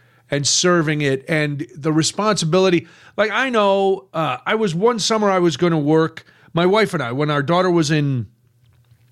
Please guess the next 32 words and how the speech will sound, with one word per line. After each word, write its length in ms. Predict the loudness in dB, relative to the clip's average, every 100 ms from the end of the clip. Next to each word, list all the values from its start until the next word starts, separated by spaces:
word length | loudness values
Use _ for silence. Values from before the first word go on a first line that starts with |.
| -20 -18
band 440 | -4 -2 0 -2 -6
in 80 | -6
high 220 | -4 -4
school, 380 | -6 -12 -12 -16 _ _ _
they, 280 | 0 2 0 -2
the 180 | -2 -2
band 400 | 0 -2 0 -2
parents 260 | -2 -2 -2
did 140 | -4
a 20 |
fundraiser 720 | -2 -2 0 0 0 -2 -6 -8 _
with 300 | 0 0 0
one 180 | -2 0
of 80 | 0
the 160 | 0 0
amphitheaters 680 | -2 -6 -8 -8 -8 -8 -4
where 260 | -2 0
we 200 | 0 0
could 240 | 0 0 2
work 300 | 0 0 -6
the 120 | -8
beer 540 | -4 0 0 -2 -6 _ -8
tent. 360 | -6 -6 -14 -18 _ -20 -20 -6
And 600 | -2 0 -2 -4 -8 -14 -18 _ _ _ _ -10
then 480 | -2 0 0 -2 -2
we, 160 | -4
we 260 | -4 -2 0
would 260 | 0 0
staff 440 | -2 -2 0 -2 -2
the 80 | -2
beer 260 | 0 0
tent, 320 | -2 -4 -4